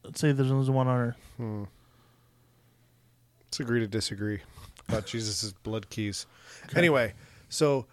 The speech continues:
Speaker 2: that's the idea. That's what repels them. Here's my question. They show you, like, what it, with the time before Jesus and everything was dark,
Speaker 1: Mm-hmm.
Speaker 2: and they show the demons.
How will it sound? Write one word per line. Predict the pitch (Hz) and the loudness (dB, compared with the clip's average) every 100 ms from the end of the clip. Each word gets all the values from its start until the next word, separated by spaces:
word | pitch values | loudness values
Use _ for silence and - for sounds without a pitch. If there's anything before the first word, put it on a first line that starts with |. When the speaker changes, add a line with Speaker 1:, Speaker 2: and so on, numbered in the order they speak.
| _ | _
Speaker 2:
that's | - 143 | 0 2
the | - 139 | 4 4
idea. | 123 113 101 | 4 0 0
That's | 113 - | 0 2
what | 127 123 - | 2 2 0
repels | 120 120 127 120 | -4 2 4 8
them. | 160 170 | 6 6
Here's | 135 160 | 4 4
my | 151 | 6
question. | 143 139 117 - 95 | 6 4 4 0 -2
They | 120 123 | 0 2
show | - - 196 | 4 4 4
you, | 196 160 | 4 6
like, | 127 117 110 | 8 8 6
what | 120 127 | 4 4
it, | 131 - | 2 -6
with | 117 123 107 | 0 0 0
the | 117 | -4
time | - 123 127 | 0 0 2
before | 120 - 127 | 0 4 4
Jesus | 117 117 117 131 - | 4 2 2 2 2
and | 117 | 4
everything | 117 117 117 | 2 2 0
was | 113 | 0
dark, | 92 104 139 - - - - | 2 4 4 0 -20 -18 -6
Speaker 1:
Mm-hmm. | 151 151 | -2 0
Speaker 2:
and | 135 | 4
they | 139 | 6
show | 247 220 | 6 6
the | |
demons. | 120 190 156 104 92 - | 6 6 4 4 -4 -8